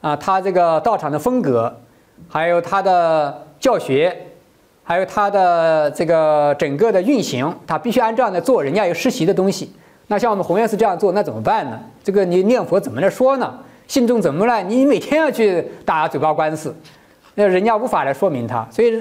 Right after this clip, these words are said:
他有他的这个功效，这就是一个定位。那么这样的法门，有人在说，我们就随喜赞叹，让他说，说得很好。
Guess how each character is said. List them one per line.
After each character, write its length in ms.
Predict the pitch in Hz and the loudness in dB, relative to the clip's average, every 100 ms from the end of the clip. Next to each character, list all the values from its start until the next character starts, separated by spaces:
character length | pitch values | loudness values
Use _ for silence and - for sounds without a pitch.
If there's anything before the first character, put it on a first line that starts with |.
| 226 | -8
他 220 | - 262 | -6 -2
有 80 | 254 | -2
他 200 | - 214 | -2 -2
的 80 | 202 | 0
这 140 | 170 143 | 0 0
个 200 | 123 - - - _ _ | -2 -4 -16 -20 _ _
功 180 | 226 214 | 0 2
效， 220 | 240 - - - _ _ _ | 2 -2 -8 -20 _ _ _
这 120 | 247 | -2
就 100 | 226 | 0
是 100 | 233 | 0
一 80 | 190 | 2
个 80 | 208 | 2
定 220 | 285 226 | 2 2
位。 200 | 269 208 - - - - - - | 2 0 -6 -20 -20 -20 -12 -4
那 120 | 233 | 0
么 360 | 233 220 214 - 226 | 0 0 -4 -6 0
这 80 | |
样 100 | 302 | 0
的 80 | 233 | 0
法 200 | 190 147 | 0 -2
门， 260 | 139 139 202 - - _ _ _ - | -2 -4 -6 -14 -20 _ _ _ -2
有 160 | 160 | 0
人 120 | 147 185 | 0 0
在 160 | 220 | 0
说， 360 | 185 220 214 - | 2 0 0 -2
我 120 | 143 | -2
们 120 | 123 147 | -2 0
就 120 | 156 | 0
随 220 | - 202 | 0 -2
喜 140 | - | -2
赞 240 | 120 196 220 | -2 -4 -4
叹， 200 | 180 - | -8 -4
让 160 | 220 165 | -2 -2
他 160 | 151 139 | -4 -4
说， 200 | 151 151 | -4 -2
说 140 | 190 | -2
得 80 | 160 | -2
很 160 | 127 160 | -4 -8
好。 180 | 131 | -8